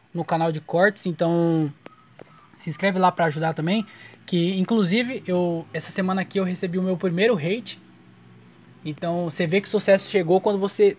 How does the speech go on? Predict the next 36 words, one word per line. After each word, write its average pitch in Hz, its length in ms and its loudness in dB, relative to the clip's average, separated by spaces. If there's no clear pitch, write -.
quando 175 200 0
tem 226 140 4
pessoas 220 360 4
que 226 420 -2
não 214 160 4
gostam 202 320 4
de 202 60 -2
você, 190 340 -4
pessoas 180 320 0
que 196 100 -2
nem 226 140 4
te - 80 -4
conhecem, 214 440 0
mas 180 180 2
elas, 202 480 6
e 180 120 2
elas 202 200 8
não 262 140 6
gostam 247 280 4
de 240 60 -6
você. 185 340 -4
Então 170 240 0
uma 190 180 6
pe-, 202 240 6
alguém, 175 340 2
alguém 175 360 4
aí 220 160 6
no, 180 580 2
ne-, 160 300 -2
nesse 160 280 0
mundo 165 300 2
da, 156 240 0
da, 143 300 -4
da 147 140 -2
interweb 160 520 2
aí 190 240 2